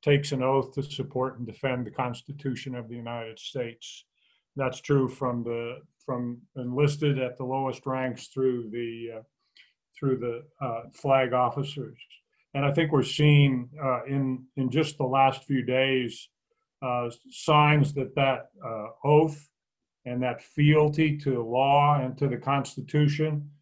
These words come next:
is, uh, is overcoming any tendency to simply, uh, fall in line behind egregious, uh, uh, orders or instructions to disrupt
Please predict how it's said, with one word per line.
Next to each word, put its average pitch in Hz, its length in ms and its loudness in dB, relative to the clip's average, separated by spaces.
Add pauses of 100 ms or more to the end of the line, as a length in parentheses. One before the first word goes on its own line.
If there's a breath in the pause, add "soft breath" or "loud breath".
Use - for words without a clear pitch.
(300)
is, 123 380 -4
uh, 120 240 -4 (580)
is 120 240 -10 (100)
overcoming 147 720 4 (540)
any 139 260 -2
tendency 139 640 -2
to 131 120 -6
simply, 123 760 -4
uh, 117 100 -6 (100)
fall 139 320 4
in 131 120 -2
line 139 600 4
behind 127 580 -2
egregious, 123 840 -2 (560)
uh, 127 260 -6 (200)
uh, 120 220 -6
orders 147 500 6
or 131 100 0
instructions 143 880 2
to 123 300 -4
disrupt 127 720 -2